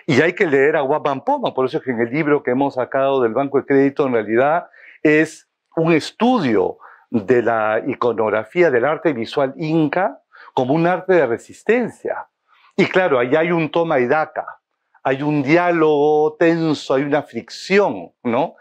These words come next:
entre los derechos adquiridos por la nobleza inca, eh, y luego su sueño de independencia, como reino.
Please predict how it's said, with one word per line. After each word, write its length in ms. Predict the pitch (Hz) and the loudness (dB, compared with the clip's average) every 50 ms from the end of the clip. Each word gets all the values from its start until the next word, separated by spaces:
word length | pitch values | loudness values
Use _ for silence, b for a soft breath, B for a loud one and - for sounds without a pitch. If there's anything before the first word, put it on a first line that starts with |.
| B B B B B B | B B B B B B
entre 640 | - 147 143 151 156 135 - 170 165 175 180 165 - | 0 0 0 0 -2 -4 0 2 4 4 4 2 0
los 380 | 135 123 123 113 98 - - - | -2 -2 -2 -2 -2 -6 -12 -8
derechos 640 | - 117 127 127 147 208 233 226 - 190 156 - - | -2 0 0 2 2 2 0 0 -2 -4 -4 -2 -4
adquiridos 880 | 131 - - - 127 127 143 185 202 190 160 131 110 101 98 - - _ B B B B | -6 -6 -6 -6 -6 -4 -2 0 0 2 2 2 0 -2 -4 -8 -16 _ B B B B
por 180 | - 131 123 120 | -4 -4 -2 -2
la 100 | 127 123 | -2 -2
nobleza 540 | 117 120 117 113 135 156 151 - - 139 127 | -2 -2 -2 0 0 -2 -2 0 -2 -2 -2
inca, 640 | 139 151 151 151 143 131 - - 160 185 226 - _ _ b b b b b b b _ _ | -2 -2 -2 0 0 0 0 -2 -4 -4 -4 -8 _ _ b b b b b b b _ _
eh, 540 | 120 120 120 117 117 113 113 107 107 113 120 117 - | 2 4 4 6 6 4 4 2 0 -2 -4 -2 0
y 140 | 175 160 | 0 2
luego 500 | 147 147 147 160 170 170 165 175 190 190 | 4 4 4 4 4 4 4 4 2 0
su 180 | 170 - - 147 | -2 -2 -4 -6
sueño 360 | - - 160 156 139 151 151 | -2 0 0 0 2 2 0
de 60 | 139 | 0
independencia, 720 | 127 113 110 110 120 107 104 104 98 90 90 - - - - | 0 0 0 0 -2 -2 0 -2 -2 -2 -4 -8 -8 -10 -4
como 300 | - 147 151 123 131 135 | -2 -2 -2 0 0 0
reino. 720 | 131 143 170 185 180 165 143 117 104 101 - - - - | 0 0 2 2 2 2 0 -2 -4 -6 -8 -10 -12 -14